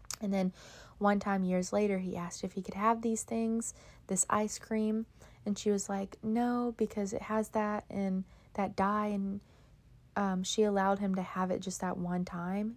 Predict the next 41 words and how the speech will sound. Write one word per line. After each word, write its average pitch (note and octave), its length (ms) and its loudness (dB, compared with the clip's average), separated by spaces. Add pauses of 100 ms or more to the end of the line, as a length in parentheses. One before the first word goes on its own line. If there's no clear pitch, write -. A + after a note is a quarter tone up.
(120)
and F#3+ 160 4
then F3+ 100 2
he F#3+ 240 0
also, F3+ 420 0
like, F3+ 200 -2
his F#3 180 -2
behavior F3 500 0
switched - 560 -4
super F3+ 360 -2
fast. - 400 -6 (280)
And A3 140 6
that's G3+ 180 4
just - 220 -4
an G#3 80 0
example F#3+ 720 -4 (420)
to A3 120 2
be F#3+ 200 2
aware F3+ 380 0
of, F3+ 60 -2 (100)
what F3+ 320 2
are F#3+ 60 0
you F#3+ 220 2
eating? D#3 420 -6 (400)
Why F#3+ 240 4
are G3 60 2
you F#3+ 160 0
taking F3+ 360 -6
these E3+ 180 -8
chemicals? - 640 -6 (340)
And G#3+ 560 0 (920)
so G#3+ 240 0
many B3 180 0
people G#3+ 300 -2
nowadays F#3 500 -2
are F3+ 140 -4
actually F#3+ 500 -4
taking F3+ 460 -4
medicine F3 420 -4
from F3 280 -6
the F3+ 100 -2
doctor. G#3+ 600 -6